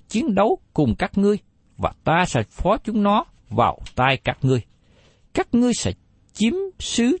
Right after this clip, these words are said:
chúng nó làm sản nghiệp, và ta sẽ diệt chúng nó khỏi trước mặt các ngươi." Chúng ta đã nghe nói rằng không còn người Mô-áp ngày nay, và tôi lấy làm lạ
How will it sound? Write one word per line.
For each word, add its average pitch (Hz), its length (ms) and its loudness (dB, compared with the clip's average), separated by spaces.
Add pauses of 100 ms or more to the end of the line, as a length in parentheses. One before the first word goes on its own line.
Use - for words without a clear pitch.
chúng 240 180 0
nó 233 140 2
làm 151 240 -2
sản 180 260 0
nghiệp, 113 140 2 (580)
và - 140 0 (120)
ta 190 160 2
sẽ 185 160 -6
diệt 214 180 0 (100)
chúng 220 200 0
nó 214 200 2
khỏi - 540 -4
trước - 200 -2
mặt 95 160 -2 (140)
các 151 180 0
ngươi." 117 140 2 (1800)
Chúng 370 160 -2
ta 262 140 2
đã 135 240 0
nghe 233 260 2
nói 254 200 0
rằng 135 180 0 (200)
không - 420 -2
còn 123 280 2
người 135 220 2
Mô-áp 170 500 0
ngày 113 200 0
nay, 127 240 0 (680)
và 104 140 4
tôi 220 180 0
lấy 262 160 2
làm 131 260 2
lạ 98 420 2